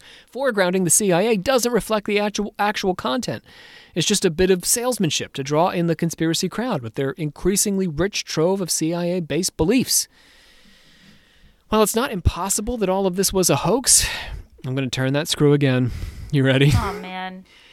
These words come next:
Speaker 1: It's
Speaker 2: I was excited. I wanted it to be a hoax. That's fun.
Speaker 1: It is
Speaker 2: That's
Speaker 1: fun.
Speaker 2: awesome.
Speaker 1: It's, it's fun, and, and I think that there's a ca-, you can make a case in all that stuff.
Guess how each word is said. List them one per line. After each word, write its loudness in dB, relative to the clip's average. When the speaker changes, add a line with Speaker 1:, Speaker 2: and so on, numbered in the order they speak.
Speaker 1:
It's -2
Speaker 2:
I 4
was -2
excited. -4
I 2
wanted -2
it -6
to -20
be -8
a -6
hoax. -6
That's -4
fun. 0
Speaker 1:
It 6
is 4
Speaker 2:
That's 0
Speaker 1:
fun. 4
Speaker 2:
awesome. 6
Speaker 1:
It's, 0
it's 6
fun, 2
and, 4
and 4
I 2
think 0
that 0
there's 4
a 4
ca-, -6
you 2
can 4
make 6
a 0
case 0
in -2
all -6
that -8
stuff. -10